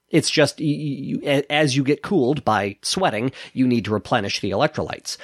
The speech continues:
Um, th-, th-, they don't in and of themselves do anything to increase sweating.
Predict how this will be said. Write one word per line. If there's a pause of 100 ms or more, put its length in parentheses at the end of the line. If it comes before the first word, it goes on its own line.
(240)
Um,
th-,
th-,
they
don't
in
and
of
themselves
do
anything
to
increase
sweating.